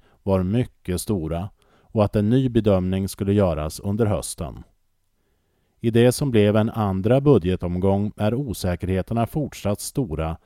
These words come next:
men med besked från staten om förstärkningar av både generella och riktade statsbidrag så finns utrymme för satsningar.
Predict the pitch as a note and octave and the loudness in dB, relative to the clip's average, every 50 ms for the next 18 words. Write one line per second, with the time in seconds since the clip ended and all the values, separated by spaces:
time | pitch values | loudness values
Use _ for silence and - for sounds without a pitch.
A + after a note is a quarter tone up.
0 | _ _ _ - _ - A2 G#2+ A2 G#2+ A2 G#2+ A2 A2+ A2+ - - C#3+ C#3+ A2+ | _ _ _ -12 _ -2 0 2 4 4 2 2 2 0 -2 0 0 0 2 2
1 | G2 F2 - - G2 F#2+ F2+ - - A#2+ A#2+ A#2 G#2 - - - F2+ D#2+ D2+ D2+ | 2 0 -2 -4 -4 -4 -4 -2 0 2 2 2 2 0 -4 -6 -8 -8 -8 -8
2 | C#2 - F#2+ G#2 A2 A2 - C#3+ - - - G#2 F#2 F2+ F2 - - - A#2+ A#2+ | -8 -6 -4 -2 -2 -2 -2 -4 -4 -2 0 0 0 0 -2 -4 -6 -4 -2 0
3 | A#2 G#2+ F#2 E2+ E2 E2+ G2 F2+ F2 G2 F#2+ - B2+ C3+ C3 B2+ A2+ G2 F2+ - | 0 0 0 -2 -2 0 -2 0 0 -2 -2 -2 -2 0 0 2 2 2 0 0
4 | E2 F2+ G2+ G#2+ A#2 A2 - _ _ _ - B2 A#2 A#2 C3 C3+ A2 - - - | 0 0 0 0 0 -2 -8 _ _ _ 0 2 2 4 4 2 0 0 -4 -10
5 | - F2 E2 D#2+ E2+ - - A2+ G2+ - - - - E2 D#2 F2+ G2+ G2+ E2+ C#2 | -8 -8 -8 -8 -6 -2 0 0 0 0 -4 -8 -8 -6 -2 0 0 0 0 -2
6 | C2 C2+ - _ _ _ _ _ - - D3+ B2+ B2 G#2 F#2+ - - F#2+ E2+ - | -6 -12 -16 _ _ _ _ _ -2 0 0 2 2 2 2 0 0 -2 -2 -4
7 | - E2+ E2+ E2+ G2 A#2 B2 A2+ - - D#2+ C#2 C2+ C2 - - G2 F#2 - - | -4 -4 -2 -2 0 0 0 0 0 -2 -6 -6 -6 -6 -6 -4 -4 -4 -4 -6
8 | - F#2 F#2 F2+ F#2+ G2+ F#2 - F2+ | -8 -8 -6 -4 -4 -4 -6 -8 -12